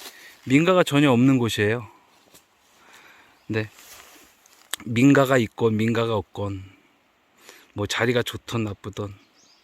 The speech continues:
제가 가장 선호하는 그런 자리는 이렇게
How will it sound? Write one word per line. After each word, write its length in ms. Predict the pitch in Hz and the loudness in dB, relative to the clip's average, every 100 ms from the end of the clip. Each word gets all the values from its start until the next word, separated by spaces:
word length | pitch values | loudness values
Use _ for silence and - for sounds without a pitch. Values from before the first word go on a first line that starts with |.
| _ - - - | _ -20 -20 -6
제가 200 | 127 131 | 0 0
가장 360 | 117 117 120 117 | 0 -2 -4 -6
선호하는 640 | - - 160 156 143 139 | -12 -6 -2 0 -2 -4
그런 260 | 123 113 113 | -6 -6 -6
자리는 440 | 107 104 120 123 - _ _ - - - _ - | -8 -8 -8 -10 -16 _ _ -20 -20 -20 _ -10
이렇게 420 | 113 - 110 | -10 -8 -10